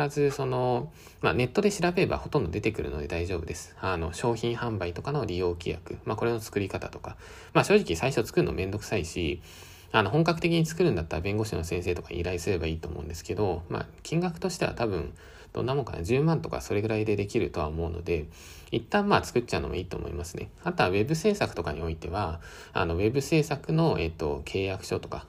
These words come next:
で調べると、まあ、いろんな情報出てくるので、まあ、それを、あの、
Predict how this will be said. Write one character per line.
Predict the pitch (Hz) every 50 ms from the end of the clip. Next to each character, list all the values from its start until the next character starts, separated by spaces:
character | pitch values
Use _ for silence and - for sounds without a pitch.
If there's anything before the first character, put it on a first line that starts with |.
| - - - -
で | - 151 -
調 | - 113 117 117
べ | 120 120
る | 107 -
と、 | - - - 82 73 -
ま | 90 95
あ、 | 90
い | 98
ろ | 107 117
ん | 123 131
な | 131 123 107
情 | 107 117 113
報 | 113 120 113
出 | 123 120
て | - -
く | - 73
る | 69
の | 69 80 80
で、 | 78 85 85 78 73 - - - - - -
ま | - -
あ、 |
そ | - -
れ | 147 147
を、 | 156 160 156 160
あ | - 92 85
の、 | 82 82 82 78 -